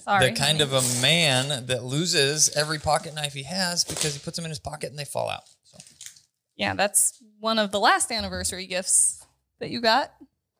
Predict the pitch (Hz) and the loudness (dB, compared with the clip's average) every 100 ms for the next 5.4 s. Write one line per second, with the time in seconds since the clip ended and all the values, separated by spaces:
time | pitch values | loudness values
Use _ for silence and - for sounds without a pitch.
0 | _ _ - 285 226 226 233 226 233 - | _ _ -4 0 0 0 -4 -6 -6 -4
1 | 247 254 220 247 - 135 127 - - 123 | -4 -4 -8 -8 -6 2 2 4 4 6
2 | 127 - 285 143 - 113 104 139 139 131 | 6 6 6 6 4 0 -2 -6 -6 -4
3 | 131 127 107 101 - 113 110 127 113 113 | -4 -4 -4 -4 -4 -4 -4 2 2 2
4 | 110 113 110 110 104 104 107 - 107 117 | -4 -6 -8 -6 -4 -2 0 0 -2 -8
5 | 113 - 92 | -8 -10 -14